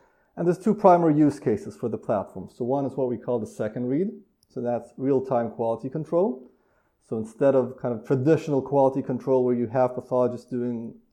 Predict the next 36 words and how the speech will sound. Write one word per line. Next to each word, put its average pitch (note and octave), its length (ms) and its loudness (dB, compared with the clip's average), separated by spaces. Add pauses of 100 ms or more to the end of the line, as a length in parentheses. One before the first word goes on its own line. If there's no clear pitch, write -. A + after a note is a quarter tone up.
(400)
a - 40 -20
small C#3+ 360 0
percentage, C#3 480 -4
maybe B2 260 -2 (140)
ten C3+ 200 -2
percentage, C3+ 760 -6 (200)
if B2 160 -6
at A#2+ 120 -2
all, A2 380 -2 (380)
of A#2+ 140 -8
the B2+ 60 -4
cases B2+ 500 0
and, A2+ 140 -8
and B2 180 -2
redoing C#3 500 2
them, C#3+ 260 -2 (560)
uh, B2+ 200 0
Ibex C#3+ 320 2
second C#3+ 360 0
read B2+ 280 0
scans C3+ 580 -2
one B2 140 -2
hundred D#3+ 260 0
percent C3 340 -4
of A#2 60 -6
the G#2+ 60 -2
cases A2 600 -2 (140)
and A#2+ 180 -4
raises B2 280 0
an A2+ 140 -6
alert A2+ 400 -2 (260)
in B2+ 100 -12
case A#2 240 -8
of A#2 80 -12
diagnostic A2 520 -8
error. G#2 340 -8